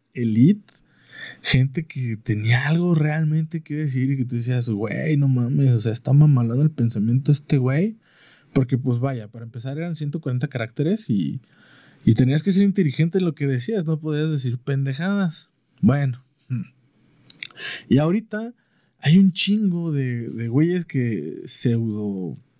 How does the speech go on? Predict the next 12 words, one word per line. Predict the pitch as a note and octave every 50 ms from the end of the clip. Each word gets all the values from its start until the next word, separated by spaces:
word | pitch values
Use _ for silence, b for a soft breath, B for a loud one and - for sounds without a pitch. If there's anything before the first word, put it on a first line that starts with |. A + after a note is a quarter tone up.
| _ - - _ _ _ -
intelectuales, | - A2+ A#2 G2 F#2 - - - G2 F2 G#2+ D#3 E3+ D#3 C#3 C3
no | C3 C3+ C3+
sé | C3+ C3
cómo | C3+ C#3 C#3+ C#3+ C#3
llamarles, | B2 G2+ F#2+ F#2+ F#2+ G#2 B2+ C3 D#3+ -
que | - - G#2 G2+ - - - - - - - -
se | - - G#2+
la | A2 A2 G#2
pasan | - A#2+ A#2+ B2 D#3+ E3 D3+
usando | B2+ B2+ C3 C#3 D3
el | D3 C#3
Twitter, | - C3+ C3 - D#3 D#3 -